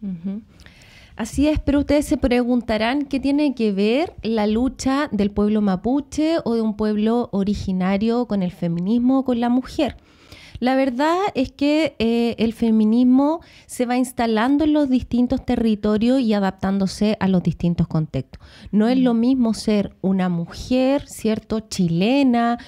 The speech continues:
Speaker 1: una mujer europea, norteamericana, que una mujer mapuche que vive en un territorio en particular, ¿bien? Esta lucha no es irrestricta del
Speaker 2: Mm.
Speaker 1: pueblo mapuche.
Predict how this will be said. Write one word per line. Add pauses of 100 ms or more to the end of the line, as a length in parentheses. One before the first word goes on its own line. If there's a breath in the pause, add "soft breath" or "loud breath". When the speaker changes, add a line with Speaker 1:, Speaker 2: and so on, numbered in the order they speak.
(160 loud breath)
Speaker 1:
una
mujer
europea,
norteamericana,
que
una
mujer
mapuche (260 loud breath)
que
vive
en
un
territorio
en
particular, (120)
¿bien? (420 loud breath)
Esta
lucha
no
es
irrestricta
del
Speaker 2:
Mm.
Speaker 1:
pueblo
mapuche.